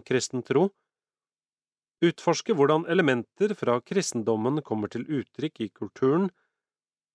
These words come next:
drøfte hvorfor det er viktig å kunne vurdere kilder kritisk, sammenligne og vurdere ulike kilder ved hjelp av vurderingskriterier.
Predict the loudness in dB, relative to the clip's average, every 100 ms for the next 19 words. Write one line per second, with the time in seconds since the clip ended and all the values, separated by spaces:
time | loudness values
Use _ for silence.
0 | _ -2 0 0 -4 -2 0 -2 -2 2
1 | 2 2 -2 -4 -8 -4 -4 -2 0 0
2 | 0 -2 -2 -2 -2 -6 -6 -2 -2 0
3 | -2 -4 -12 _ _ _ _ _ _ _
4 | -8 -2 0 0 -2 0 0 2 2 2
5 | 2 2 2 0 -4 -4 -2 -2 -4 -4
6 | -2 -2 0 0 -2 -12 -6 0 0 0
7 | -2 0 2 0 -6 -8 -2 0 0 -2
8 | -4 -8 -6 -2 -2 -2 -4